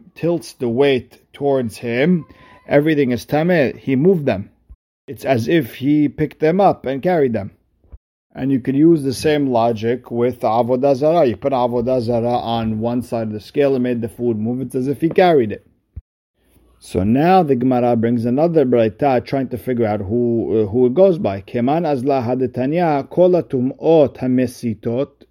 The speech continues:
Teorot. All Tum'ot that, uh, that, uh, that move something else are Tahor, like, uh, we s-, explained with the scale. Chutz Meheset Shel Zav, except, uh, something that, that, that was moved by a Zav,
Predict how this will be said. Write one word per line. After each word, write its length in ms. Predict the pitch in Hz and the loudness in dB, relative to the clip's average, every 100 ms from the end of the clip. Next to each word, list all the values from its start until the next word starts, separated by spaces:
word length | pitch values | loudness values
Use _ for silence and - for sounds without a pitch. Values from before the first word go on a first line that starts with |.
| _ | _
Teorot. 500 | 135 139 151 165 127 - _ _ _ _ | 0 2 4 4 2 -2 _ _ _ _
All 240 | - 180 196 | 6 6 6
Tum'ot 580 | 170 165 - 156 135 - | 0 -6 -2 0 0 -2
that, 340 | 123 113 - | -2 -2 -4
uh, 300 | 123 113 107 - - _ - | -2 -2 -4 -8 -20 _ -4
that, 260 | 120 117 | 0 0
uh, 240 | - 107 104 | 0 -2 0
that 360 | 113 104 - | -2 -4 -2
move 520 | 117 139 170 151 120 | 2 4 4 2 -2
something 500 | 107 147 143 127 131 | -6 -4 -2 -2 -4
else 320 | 110 95 117 - | -4 -4 -4 -4
are 200 | 113 127 | -4 -2
Tahor, 600 | 147 139 104 98 123 120 _ | 0 0 0 -2 -4 -6 _
like, 320 | - 127 131 - | -4 -2 -2 0
uh, 240 | 127 117 | 2 2
we 120 | 117 | 0
s-, 160 | 117 - | -2 -6
explained 420 | 117 - 131 123 | -10 -6 -4 -2
with 160 | 117 113 | -4 -6
the 80 | |
scale. 480 | 117 - 98 113 147 - _ - - _ _ _ - | -10 -8 -6 -6 -6 -14 _ -20 -20 _ _ _ 0
Chutz 380 | 156 185 190 147 | 6 6 6 -2
Meheset 680 | 139 113 123 - 165 170 | -4 -2 -4 -2 0 0
Shel 300 | - 151 139 | 0 -4 -2
Zav, 400 | 123 123 180 151 | -4 -2 0 0
except, 500 | 120 - - 170 170 | 0 -4 -2 -2 0
uh, 540 | 156 143 131 123 117 120 | 2 4 4 4 2 0
something 460 | 117 151 147 151 | 0 -2 -2 0
that, 260 | 135 123 113 | 2 2 2
that, 200 | 123 120 | 0 2
that 100 | 120 | 2
was 180 | 117 113 | 0 0
moved 340 | 143 147 120 | 0 -2 -2
by 180 | 127 120 | 0 2
a 200 | 113 117 | 2 2
Zav, 580 | 110 113 104 123 147 | 0 -4 -2 -2 -2